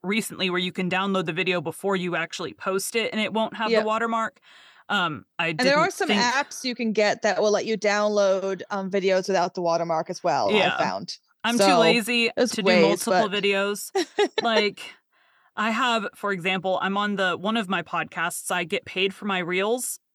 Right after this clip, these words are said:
Speaker 1: for
Speaker 2: Mm-hmm.
Speaker 1: God knows what reason, because there's not a lot of followers on that account, but they pay me for my reels.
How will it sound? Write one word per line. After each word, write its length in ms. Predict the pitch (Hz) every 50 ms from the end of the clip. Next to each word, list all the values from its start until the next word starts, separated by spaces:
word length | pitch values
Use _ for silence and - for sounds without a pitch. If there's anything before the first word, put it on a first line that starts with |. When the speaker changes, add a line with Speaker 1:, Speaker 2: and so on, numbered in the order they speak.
| _ _ _
Speaker 1:
for 240 | - - 196 180 151
Speaker 2:
Mm-hmm. 220 | 156 233 240 285
Speaker 1:
God 280 | 302 202 190 190 190 170
knows 180 | 185 180 165 185
what 100 | 180 -
reason, 300 | 190 196 165 170 170 175
because 480 | 165 - 190 180 160 - - - - _
there's 380 | 175 170 170 196 196 180 160 190
not 140 | 196 196
a 40 | 196
lot 160 | 185 175 170
of 60 | 165 -
followers 420 | - 226 233 214 190 175 170 160
on 120 | 190 180 180
that 120 | 180 170 175
account, 320 | - - 214 247 254 202
but 80 | - -
they 100 | 254 247
pay 200 | - - 359 370
me 140 | 311 247
for 120 | 240 - 202
my 120 | 196 185
reels. 420 | 175 202 220 170 139 151 - -